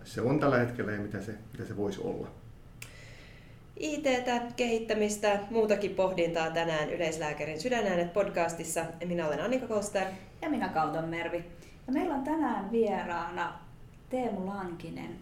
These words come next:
Speaker 3: Esitteletkö meille alkuun itsesi?
Speaker 1: Joo, kiitos kutsusta. Ja,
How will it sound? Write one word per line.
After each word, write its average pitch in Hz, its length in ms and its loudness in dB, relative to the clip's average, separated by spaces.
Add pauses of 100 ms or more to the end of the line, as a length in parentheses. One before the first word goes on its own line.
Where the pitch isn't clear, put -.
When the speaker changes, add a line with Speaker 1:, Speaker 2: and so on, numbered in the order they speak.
Speaker 3:
Esitteletkö 160 680 -4
meille 165 220 -6
alkuun 165 360 -6
itsesi? - 380 -10 (720)
Speaker 1:
Joo, 101 260 -2
kiitos 120 220 2
kutsusta. 127 420 -4
Ja, 101 120 -2